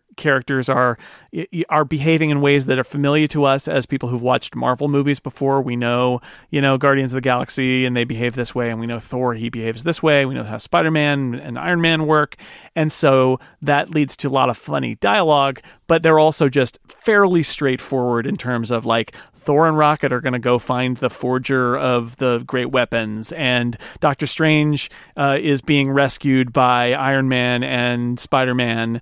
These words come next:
um, and then they, they sort of change their destination. And, uh, you know, the, the rest of them are like, "Let's meet in Wakanda," <laughs> because they're trying to kill the Vision.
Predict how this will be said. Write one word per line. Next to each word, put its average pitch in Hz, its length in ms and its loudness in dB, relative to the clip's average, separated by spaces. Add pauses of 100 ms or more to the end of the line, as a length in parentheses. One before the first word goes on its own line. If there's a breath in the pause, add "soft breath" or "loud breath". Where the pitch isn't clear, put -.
(260 loud breath)
um, 120 260 -2
and 139 160 -2
then 131 120 0
they, 123 200 0
they 127 260 -4
sort 139 200 -4
of 127 60 -8
change 123 320 -4
their 120 120 0
destination. 120 880 -4 (280 loud breath)
And, 147 580 0
uh, 135 500 4
you 143 140 0
know, 135 180 2
the, 156 480 -4
the 160 180 2
rest 151 300 2
of 156 120 2
them 156 160 4
are 143 80 4
like, 147 260 2
"Let's 175 220 0
meet 170 180 4
in 170 120 2
Wakanda," 165 720 2 (220 loud breath)
<laughs> - 180 -14
because 151 260 2
they're 151 120 2
trying 151 260 2
to 143 60 0
kill 143 220 2
the 139 80 2
Vision. 131 520 0